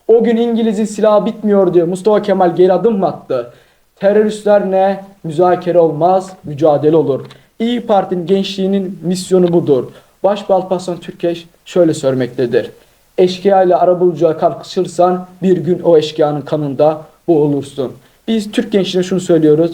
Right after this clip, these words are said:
biz mücadelemizi vereceğiz. İkinci ihanet sürecine karşı milletimizi bilgilendireceğiz. Biz bu sürecin karşısındayız. Denizli'de il başkanımız Süleyman Semerci ve yönetim kurulu, il yönetim kurulumuz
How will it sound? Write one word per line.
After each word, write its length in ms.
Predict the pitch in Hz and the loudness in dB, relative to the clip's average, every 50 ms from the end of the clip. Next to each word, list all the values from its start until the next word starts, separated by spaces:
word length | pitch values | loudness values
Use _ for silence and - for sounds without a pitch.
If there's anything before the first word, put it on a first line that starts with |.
| - - | -2 -2
biz 160 | 202 202 - | 0 0 2
mücadelemizi 640 | 185 185 175 185 180 170 165 170 165 165 156 147 143 | 2 2 4 4 4 2 2 0 -4 -4 -6 -2 2
vereceğiz. 600 | 156 156 165 156 143 175 170 170 185 202 - - - - _ _ _ _ _ _ _ _ _ _ _ _ _ _ | 2 2 2 2 2 4 6 6 4 2 0 -10 -18 -20 _ _ _ _ _ _ _ _ _ _ _ _ _ _
İkinci 340 | - 196 190 - 208 190 196 | -18 -14 -8 -6 -4 -2 -2
ihanet 340 | 185 175 185 180 180 190 185 | 0 0 2 2 2 0 -2
sürecine 440 | 185 - 180 170 160 170 160 165 160 | -2 0 0 0 2 2 0 0 0
karşı 320 | - 175 151 156 - 160 | 0 0 0 0 -2 -4
milletimizi 520 | 170 180 170 175 165 170 180 170 156 151 147 | -4 -2 0 0 0 -2 -2 -6 -4 -4 -4
bilgilendireceğiz. 880 | 156 143 139 156 160 156 160 160 175 180 165 170 175 180 190 190 - - - _ _ _ - | -4 -2 0 0 0 2 2 2 2 2 4 4 4 4 2 0 -4 -16 -20 _ _ _ -10
Biz 160 | 196 160 180 | -8 -8 -6
bu 60 | 208 | -8
sürecin 360 | 202 - 190 165 147 175 190 | -4 -2 -2 -2 0 -2 -2
karşısındayız. 600 | 185 185 170 147 - - 143 147 143 131 131 127 - - - _ _ _ - 185 | -2 0 0 0 -2 -4 -4 -4 -2 -2 -4 -6 -10 -18 -20 _ _ _ -2 0
Denizli'de 540 | 208 226 247 247 233 208 180 214 214 196 208 | 0 2 2 -2 -2 0 0 0 0 0 -2
il 200 | 226 233 226 202 | -4 -4 -2 -2
başkanımız 720 | 220 202 202 - 190 185 185 175 175 185 214 208 - - _ _ _ _ _ | -2 -2 -4 -6 -6 -4 -4 -2 -2 -4 -4 -6 -10 -16 _ _ _ _ _
Süleyman 420 | _ - - 185 185 185 190 196 190 | _ -2 2 2 4 4 2 0 -2
Semerci 680 | 190 - 202 190 190 190 180 170 147 170 170 175 196 202 - - - _ - | -2 -2 -2 0 2 2 0 0 0 0 0 0 -2 -4 -10 -20 -8 _ 0
ve 60 | 185 | 0
yönetim 600 | 175 165 170 175 - 165 170 185 180 180 214 214 208 | 0 0 -2 -4 -2 0 0 0 0 0 -2 -4 -2
kurulu, 220 | - 170 147 175 | -4 -4 -4 -2
il 140 | 185 180 202 | 0 2 2
yönetim 300 | 202 180 165 - 190 180 | 2 2 2 0 -2 -4
kurulumuz 540 | 175 160 156 147 143 147 180 202 202 202 | -4 -4 -2 -2 -2 0 -2 -2 -2 -4